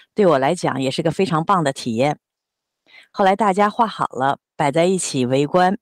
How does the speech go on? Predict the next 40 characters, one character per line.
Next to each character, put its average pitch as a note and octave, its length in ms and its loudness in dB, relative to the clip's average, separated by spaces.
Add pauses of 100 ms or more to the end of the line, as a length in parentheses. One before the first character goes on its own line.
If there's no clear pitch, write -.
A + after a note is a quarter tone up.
评 D#3 160 -2
论、 F3 240 2
交 F#3+ 220 2
流， D#3+ 340 0 (320)
我 F3 140 0
也 F3+ 140 2
跟 E3+ 160 0
一 E3+ 40 -2
些 F3+ 160 2
围 D3+ 140 0
观 F#3+ 180 0
的 F#3 100 0
人 C#3+ 140 0
聊 C#3+ 200 0
天 F#3 200 -2
儿， G3+ 100 -4 (600)
这 A#3 140 4
也 E3+ 100 4
是 D3+ 140 -4
非 F#3 120 -4
常 E3+ 180 0
有 C#3 100 0
意 D#3+ 200 0
思 D#3+ 200 -6
的。 A2+ 200 -4 (600)
我 D#3 140 -4
就， E3+ 100 0 (480)
呃， C#3+ 360 -2
感 D3 160 -2
觉 C#3 120 -2
到 D#3+ 260 0 (380)
就 F3+ 140 -4
跟 F#3+ 180 0
我 C3 280 2 (240)
参 F3+ 180 -2
加 F3 140 0
的 E3 80 -2
其 D#3 180 -4
他 F3+ 180 0
meetup F3+ 360 -2